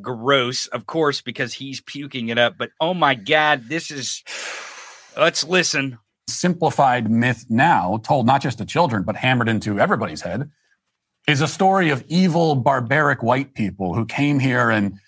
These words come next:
Speaker 2: just immediately carried out a genocide against peaceful Indians. Who
Speaker 1: Okay, first off,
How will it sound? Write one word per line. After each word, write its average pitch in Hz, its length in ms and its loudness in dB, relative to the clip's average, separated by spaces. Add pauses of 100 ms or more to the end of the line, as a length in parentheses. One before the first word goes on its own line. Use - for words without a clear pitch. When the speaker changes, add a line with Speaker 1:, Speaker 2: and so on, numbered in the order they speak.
(180)
Speaker 2:
just 135 240 0
immediately 143 680 2
carried 139 340 0
out 123 160 4
a 117 40 0
genocide 104 640 0
against 101 340 -2
peaceful 110 360 -2
Indians. 95 520 -4 (160)
Who 160 100 4 (680)
Speaker 1:
Okay, 190 320 0
first 320 320 0
off, 208 260 4